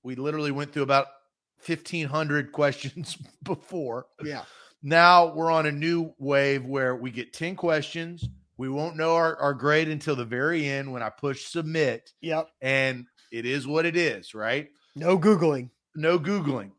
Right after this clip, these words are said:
Speaker 1: All right. And so, and I will say, like, these trivia questions, I, I don't, they're not, like, up to date October fifth, twenty twenty-one. So I, I think we'll have to do some maneuvering around that. But we start with this.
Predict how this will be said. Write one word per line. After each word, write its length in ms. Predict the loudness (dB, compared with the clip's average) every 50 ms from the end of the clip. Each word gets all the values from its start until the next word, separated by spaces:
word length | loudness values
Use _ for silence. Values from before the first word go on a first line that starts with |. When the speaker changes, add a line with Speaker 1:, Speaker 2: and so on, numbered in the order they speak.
| _ _ _ 2
Speaker 1:
All 120 | 4 6 8
right. 300 | 8 8 6 6 2 -2 -8 _ _ _ _ 2
And 260 | 2 2 2 2 -4 -12 _ _ _ -4
so, 240 | 0 2 2 2 2
and 300 | 0 -2 0 4 6 6
I 60 | 6
will 200 | 6 6 4 4
say, 320 | 4 6 6 6 8 8
like, 400 | 6 6 4 4 2 0 -8 -10
these 220 | -8 -8 -8 -8 -10
trivia 360 | -8 -6 -6 -4 -4 -4 -6 -2
questions, 600 | 0 0 0 0 -2 -6 -8 -6 -6 -8 -8 0 2
I, 120 | 2 4 4
I 60 | 4 4
don't, 160 | 4 2 -2 -6 -2
they're 160 | -2 0 2
not, 240 | 4 4 4 2 0 -2
like, 260 | -4 -4 -2 -4 -4 0
up 220 | 2 2 2 0 -4
to 80 | -8
date 340 | -6 -4 -2 -2 -2 -2 -2
October 460 | -4 -6 -6 -4 -4 -4 -2 -2 -4
fifth, 320 | -6 -2 0 0 0 0 -2
twenty 300 | -6 -8 -6 -4 -4 -6
twenty-one. 760 | -6 -6 -6 -4 -4 -4 -4 -4 -4 -2 -2 -2 -4 -8 -12 _ -20 _ _
So 140 | _ 0 4
I, 160 | 4 4 4 2
I 80 | 0 -2
think 260 | 0 0 -2 0 0
we'll 100 | 0 2
have 220 | 4 4 2 2 0
to 80 | -4
do 180 | -4 -4 -4 -4
some 180 | -4 -6 -6 -6
maneuvering 540 | -6 -6 -4 -2 -2 -2 -2 -2 -4 -4 -2
around 340 | -2 0 2 0 0 0 0
that. 260 | 0 0 0 -2 -4 -8 _ _ _ _
But 340 | 6 8 8 8 8 6 -2 -16 _ _ _
we 120 | -6 -6
start 540 | -6 -6 -8 -6 -2 0 0 2 0 0 -2 -6 -4
with 320 | 0 0 2 2 0 -4 -10 -18
this. 720 | -16 -8 -2 0 0 0 -2 -4 -6 -6 -6 -6 -8 -12